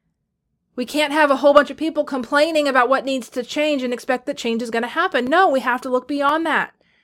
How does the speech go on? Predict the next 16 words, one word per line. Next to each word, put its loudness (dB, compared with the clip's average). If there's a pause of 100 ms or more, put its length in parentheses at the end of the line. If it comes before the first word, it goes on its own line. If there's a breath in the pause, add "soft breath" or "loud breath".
(400)
And -2
I 2
promise 0
you, -2
there 4
are 4 (1500)
just -4
thousands 2
of -2
veterinary 0
professionals -4
out 4
there 0
who 0
are 0
thriving. -4